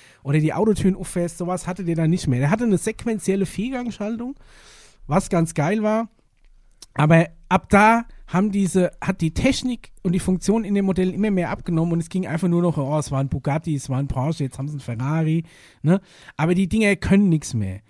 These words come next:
Und dann kommen halt so chinesische Hersteller und bringen plötzlich Autos raus, die einfach so viel können, oder der, meistens ist einfach so, dass die von irgendeinem,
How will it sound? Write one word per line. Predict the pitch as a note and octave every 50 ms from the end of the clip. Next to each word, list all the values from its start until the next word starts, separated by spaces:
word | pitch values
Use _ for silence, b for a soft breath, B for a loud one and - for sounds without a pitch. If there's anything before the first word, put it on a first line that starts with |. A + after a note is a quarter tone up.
| b b b b b
Und | - D3 F3
dann | G#3 G#3
kommen | - B3 A#3+ A#3 A3
halt | A3 G#3 G3+
so | - A3 G3+
chinesische | - G3+ F#3+ G#3+ C4 C4 A3 G#3 G3+
Hersteller | G3+ G3 G#3 A3+ - - E3+ E3+ F3 F3
und | B2 D#3+ D#3+
bringen | E3+ F#3 G#3 A#3 A3+
plötzlich | E3+ F#3+ G3+ - - G3 F#3 - - - - _ _ _ _ _ _ _
Autos | - F3 G#3+ A#3+ A#3+ - - - C#3
raus, | B2+ B2 C#3 E3 F#3 - - - _ _ _
die | - E3 -
einfach | E3 E3+ - F#3+ D#3
so | - - G3+ C4 C#4+
viel | - - A3 G#3 G3+
können, | - - F3+ F#3 F3+ D#3+ D#3+ F#3+ A#3 b b b b b b b b
oder | - D3 D#3+ F3+ F3
der, | F3 F#3 - -
meistens | - D#3+ D#3+ G#3+ C#4+ - - - A3
ist | G#3 -
einfach | - F#3 E3 G#3
so, | - - G3
dass | F#3 F#3 - -
die | - A3 A3
von | - - G3+
irgendeinem, | F#3+ F#3+ G3+ G3+ F#3+ F#3 E3+